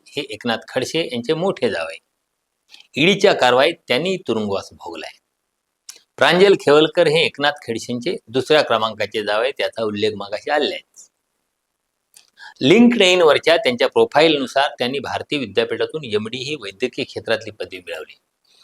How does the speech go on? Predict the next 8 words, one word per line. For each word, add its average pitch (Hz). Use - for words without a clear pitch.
साखर, 123
वीज 151
आणि 131
रिअल 135
इस्टेटपासून 151
ते 143
इव्हेंट 135
मॅनेजमेंटपर्यंत 117